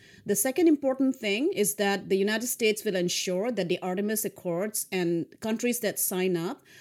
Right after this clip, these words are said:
will meet the United States obligations to the treaties that the U S has signed. For example, the Outer Space Treaty. And then finally, what it signals to the nations and countries that are in fact interested in joining the Artemis Accord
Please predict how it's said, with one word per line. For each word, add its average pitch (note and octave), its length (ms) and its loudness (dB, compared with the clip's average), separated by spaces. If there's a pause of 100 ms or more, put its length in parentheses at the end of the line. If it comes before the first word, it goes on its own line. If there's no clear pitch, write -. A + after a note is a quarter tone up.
(140)
will A3 200 0
meet A3+ 340 2
the A3 120 4
United G3+ 340 2
States G3+ 400 0
obligations G3 1040 0
to G3 140 0
the E3+ 80 2
treaties G#3+ 480 -2
that F3 180 -2
the E3+ 80 0
U F3 200 2
S E3+ 160 0
has D3+ 140 -4
signed. C#3 420 -2
For G#3 100 -2
example, F3+ 600 0
the F#3 200 -2
Outer E3+ 240 -2
Space D#3 360 -4
Treaty. E2+ 400 -8 (440)
And A3+ 120 -2
then B3 140 2
finally, F4 500 0
what A3 140 0
it G3+ 140 -2
signals B3 560 -2
to G#3+ 400 2
the F#3 320 2
nations G#3+ 760 0
and F#3 380 0 (140)
countries A3 540 -2
that F#3 300 -2
are F3 440 -2
in G#3+ 140 -4
fact G3+ 260 -4
interested C#4 520 0
in F3 220 0
joining F3+ 380 0
the F3 80 0
Artemis F3 440 0
Accord F3+ 500 -6